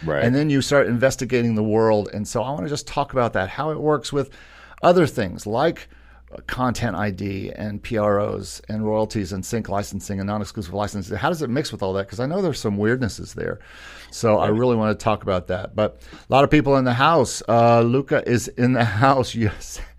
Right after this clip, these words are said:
Speaker 2: and says, "Yo, yo, yo, bros." Okay. Um, and Arco is in the house. I think you've seen Arco before.
Speaker 1: What's up, Arco? Yes.
Speaker 2: Um, iso is in the house as well today. Uh, G R Johnson is in the house.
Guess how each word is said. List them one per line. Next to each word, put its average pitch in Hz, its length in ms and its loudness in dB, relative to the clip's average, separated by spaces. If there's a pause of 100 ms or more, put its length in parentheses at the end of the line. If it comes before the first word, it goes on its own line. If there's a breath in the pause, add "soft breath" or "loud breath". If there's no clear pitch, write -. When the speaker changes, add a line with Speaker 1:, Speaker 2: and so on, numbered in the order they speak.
(380 loud breath)
Speaker 2:
and 113 160 -2
says, 117 260 0
"Yo, 123 180 6
yo, 131 260 8
yo, 139 240 6
bros." 147 600 4 (360)
Okay. 135 400 0 (560 loud breath)
Um, 117 680 6
and 110 380 0
Arco - 400 2
is 87 180 -4
in 85 120 -4
the 90 80 -2
house. - 440 -8
I - 60 -12
think - 260 -12
you've 92 140 -10
seen 92 220 -6
Arco 92 360 -6
before. 95 440 -6
Speaker 1:
What's - 180 -2
up, - 120 -2 (160)
Arco? 95 460 0
Yes. 107 340 0
Speaker 2:
Um, 104 520 0 (160)
iso 113 580 0
is 104 180 -2
in 113 220 -2
the 107 80 0
house 110 360 -2
as 104 280 -6
well 113 300 2
today. 127 640 2 (440 loud breath)
Uh, 98 220 0
G 113 260 0
R 120 140 6
Johnson 127 640 0
is 110 220 -4
in 127 200 0
the 131 120 0
house. 139 640 -2